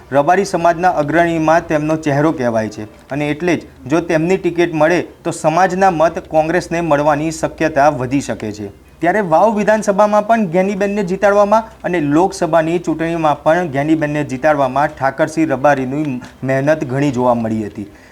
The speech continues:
ત્યારે દરેક કાર્યકરને ટિકિટની આશા તો હોય છે, તે સ્વાભાવિક છે,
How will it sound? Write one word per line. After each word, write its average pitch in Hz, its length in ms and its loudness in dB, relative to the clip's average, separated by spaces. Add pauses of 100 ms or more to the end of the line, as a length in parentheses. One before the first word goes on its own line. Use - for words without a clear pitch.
ત્યારે 147 240 0
દરેક 156 360 2
કાર્યકરને 151 680 2
ટિકિટની 190 760 -2 (120)
આશા 147 280 2
તો 170 140 -2
હોય 156 160 0
છે, 151 160 -4 (240)
તે 180 160 0
સ્વાભાવિક 160 500 2
છે, 113 140 -10